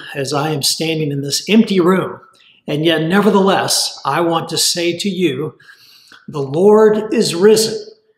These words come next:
And I hope that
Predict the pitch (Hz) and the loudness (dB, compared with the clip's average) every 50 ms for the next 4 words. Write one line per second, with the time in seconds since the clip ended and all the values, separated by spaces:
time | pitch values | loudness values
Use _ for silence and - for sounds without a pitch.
0 | _ _ _ _ _ _ _ _ _ _ - 143 135 135 135 139 139 131 135 - | _ _ _ _ _ _ _ _ _ _ -16 -12 -8 -4 -2 -2 -2 -2 -4 -6
1 | - - 190 208 208 202 - - - - - - - - 147 139 135 - - - | 0 2 4 4 4 2 0 -8 -10 -10 -12 -12 -10 -6 -6 -6 -6 -8 -12 -20
2 | - _ | -20 _